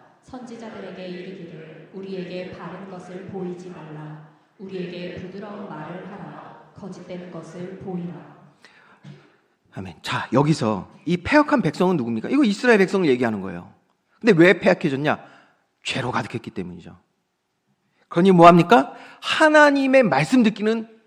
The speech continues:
Speaker 2: 싫어하는 거예요. 더 나아가서 선견자들에게 이르기를, "선견하지 말라." 주의 뜻을 말하지 말라는 거예요. 하나님의 구원 계획을 얘기하지 말라. 바른 것을 보이지 말라. 그러면서 뭐라고 하죠?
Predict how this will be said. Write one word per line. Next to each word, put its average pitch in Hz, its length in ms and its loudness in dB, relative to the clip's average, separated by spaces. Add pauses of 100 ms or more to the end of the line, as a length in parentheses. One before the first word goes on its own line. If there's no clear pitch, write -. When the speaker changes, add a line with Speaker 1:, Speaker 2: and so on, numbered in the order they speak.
Speaker 2:
싫어하는 190 460 -2
거예요. 113 280 -12 (2000)
더 190 160 6
나아가서 208 800 8 (200)
선견자들에게 220 600 4
이르기를, 190 280 2
"선견하지 226 440 4
말라." 180 640 4 (380)
주의 294 260 6
뜻을 302 220 0
말하지 226 280 0
말라는 180 340 2
거예요. 156 320 -8 (1160)
하나님의 277 340 4
구원 277 280 6
계획을 269 240 4
얘기하지 240 300 6
말라. 180 480 -2 (920)
바른 202 360 8
것을 262 240 12
보이지 269 340 10
말라. 214 600 0 (520)
그러면서 170 240 0
뭐라고 156 280 10
하죠? 214 240 6